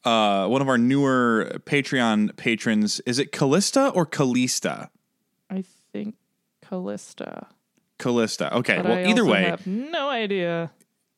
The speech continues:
Speaker 1: when you, when you hear this, 'cause I just let her know I was gonna shout her out. When you, when you hear this, can you please just send me a quick Instagram message back and let me know if it's Callista or Callista? Um, I, uh,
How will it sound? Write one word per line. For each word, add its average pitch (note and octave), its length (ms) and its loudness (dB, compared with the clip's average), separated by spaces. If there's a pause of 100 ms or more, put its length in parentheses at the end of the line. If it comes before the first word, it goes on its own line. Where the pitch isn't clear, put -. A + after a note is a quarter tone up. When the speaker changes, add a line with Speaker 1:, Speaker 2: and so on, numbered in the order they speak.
(200)
Speaker 1:
when E3+ 200 4
you, A#3+ 220 4
when F3 240 4
you G#3 80 0
hear C3 240 2
this, G2+ 140 2
'cause - 100 -4
I D3+ 80 6
just E3 200 0
let E3 120 2
her D3+ 120 0
know G#2 200 4
I F#2 80 2
was F#2 100 -2
gonna G#2 140 0
shout G2 260 -2
her F#2+ 100 -2
out. D#2+ 180 -2
When B2 120 0
you, F#3+ 200 2
when D3 200 -2
you E3+ 120 0
hear A2+ 220 0
this, E2+ 240 -6
can G#2+ 220 -2
you A#2+ 160 2
please G#2 560 -2
just G#2 180 -4
send F#2+ 300 -2
me F2+ 160 -4
a F2 60 -4
quick - 340 -6
Instagram G2 460 -6
message E2+ 340 -8
back E2+ 340 -4
and F#2 120 -8
let F#2 100 -4
me F2+ 60 -4
know F2 100 -4
if - 100 -8
it's - 160 -6
Callista F2+ 500 -6
or F2 140 -10
Callista? D#2 680 -8 (480)
Um, E2 640 -2 (500)
I, G#2 920 2
uh, - 140 -18